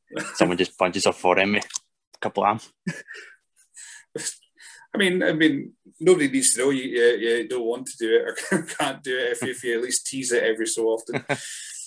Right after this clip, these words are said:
Speaker 2: Um,
Speaker 1: I'm not doing anything.
Speaker 2: <laughs> uh, so, I mean, you've got some merch up at the moment,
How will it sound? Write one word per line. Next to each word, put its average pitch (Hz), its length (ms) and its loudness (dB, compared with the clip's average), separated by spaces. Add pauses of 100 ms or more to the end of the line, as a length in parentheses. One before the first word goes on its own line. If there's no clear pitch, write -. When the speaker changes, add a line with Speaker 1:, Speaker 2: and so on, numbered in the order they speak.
(260)
Speaker 2:
Um, 151 260 4
Speaker 1:
I'm 90 100 -2
not 85 120 -8 (180)
doing 90 120 -4
anything. 92 220 0 (380)
Speaker 2:
<laughs> - 960 -12
uh, 131 280 2
so, 156 380 4
I - 40 -10
mean, 156 320 -4
you've 143 140 -4
got 175 120 4
some 160 200 2
merch 160 360 -2 (160)
up 135 220 -6 (160)
at - 140 -4
the 131 100 -6
moment, 135 340 0